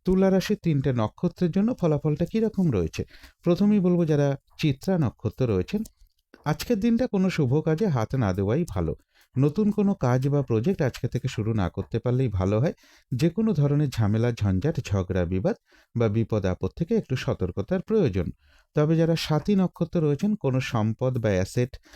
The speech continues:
বা প্রয়োজনীয় জিনিস ক্রয় করার যোগ রয়েছে। বেশিরভাগ চেষ্টা বা উদ্যমেই রয়েছে সফলতা যোগ এবং রয়েছে কিছু অর্থপ্রাপ্তি যোগ বা আয় বৃদ্ধির কোনো পথ প্রশস্ত হবে। যারা বিশাখা নক্ষত্র রয়েছেন, আজকের দিনটা কিন্তু একটু ভালো মন্দ মিশিয়ে যাবে।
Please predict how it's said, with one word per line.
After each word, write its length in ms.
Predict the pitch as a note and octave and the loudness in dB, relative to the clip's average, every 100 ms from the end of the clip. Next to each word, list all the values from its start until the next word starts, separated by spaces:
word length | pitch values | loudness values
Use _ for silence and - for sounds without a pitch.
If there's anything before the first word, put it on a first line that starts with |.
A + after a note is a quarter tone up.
| - - | -12 -2
বা 120 | G#2+ | -2
প্রয়োজনীয় 540 | - A#2 B2 B2 C3+ G#2+ | 0 0 2 2 0 0
জিনিস 240 | G#2+ D3+ G3+ | 0 0 0
ক্রয় 240 | - C3+ C3 | -2 -2 0
করার 240 | C3 C3 | 0 -2
যোগ 200 | G#2+ G2 F#2+ | 0 0 0
রয়েছে। 300 | A2+ B2 - G3 - _ G#2+ | 0 -2 -4 -10 -10 _ -2
বেশিরভাগ 480 | C3 - D#3 D#3 D3 | 0 2 0 0 -2
চেষ্টা 300 | A2+ G#2 - A#2+ | -2 -2 -2 -2
বা 120 | A2+ - | -2 -2
উদ্যমেই 460 | F#2+ F2 G#2 D#3 | -4 -2 0 2
রয়েছে 240 | D#3 D3 C#3 | 2 0 -4
সফলতা 560 | - G2+ - G#2+ - B2+ | -4 -4 -2 -2 0 0
যোগ 200 | G#3 A3 - - _ | 0 -4 -10 -20 _
এবং 280 | B2+ D3+ A3 G#3+ | 0 2 4 2
রয়েছে 280 | D#3 C#3+ C#3 | 2 2 0
কিছু 220 | C3+ - - | -2 -2 -2
অর্থপ্রাপ্তি 680 | F#2+ - A2+ A2 B2+ - D3+ | -4 -2 -4 0 -2 -2 -2
যোগ 160 | A3+ - _ _ A2 | -2 -4 _ _ -2
বা 140 | G#2 - | -2 0
আয় 280 | G#2+ A#2+ E3 | 0 2 2
বৃদ্ধির 420 | A2+ G2 E2+ G3+ | 0 -2 0 -2
কোনো 260 | - B2+ G#2 | 0 0 0
পথ 180 | - - | 0 -4
প্রশস্ত 340 | - E3 D#3+ - | -2 -4 -4 -2
হবে। 260 | G#2 E2 D#2+ - _ - - _ _ | 0 0 -2 -6 _ -20 -20 _ _
যারা 260 | D3 F3 F#3+ G3 - G#2+ | 0 2 4 0 -2 -2
বিশাখা 380 | C#3+ G#3 A3 G#3 | 0 0 0 2
নক্ষত্র 420 | D3 - C#3+ E3 B2+ | 0 -2 -4 0 0
রয়েছেন, 260 | G#2+ - G3+ - | 0 -2 -6 -4
আজকের 360 | C#3+ - D#3+ | -4 -2 -2
দিনটা 280 | A#2+ A2 G2+ | 0 -2 -2
কিন্তু 260 | G#2+ B2+ C#3 | -2 -2 -2
একটু 160 | A3 C#3+ | -2 -2
ভালো 300 | G#2 F2+ A#2+ C#3 | -2 0 0 2
মন্দ 220 | C3+ B2+ | 2 0
মিশিয়ে 400 | B2 F#2+ - C#3 | 0 0 0 -2
যাবে। 200 | C#3 D#3 | 0 -2